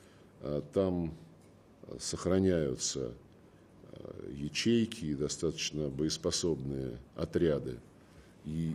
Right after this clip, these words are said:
игил, и Аль-Каиды, и аффилированных с ними структур. А правительство талибов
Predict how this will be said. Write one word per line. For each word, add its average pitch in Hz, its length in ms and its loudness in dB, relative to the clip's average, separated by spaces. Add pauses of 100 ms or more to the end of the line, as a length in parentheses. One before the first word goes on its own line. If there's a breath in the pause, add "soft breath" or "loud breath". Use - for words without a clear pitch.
игил, 107 540 0 (220)
и 80 280 0
Аль-Каиды, 87 760 0
и 73 320 -2
аффилированных 73 760 2
с - 100 -8
ними 71 220 -2
структур. 90 600 -2 (720 loud breath)
А 71 340 -2
правительство 82 800 2
талибов 85 680 2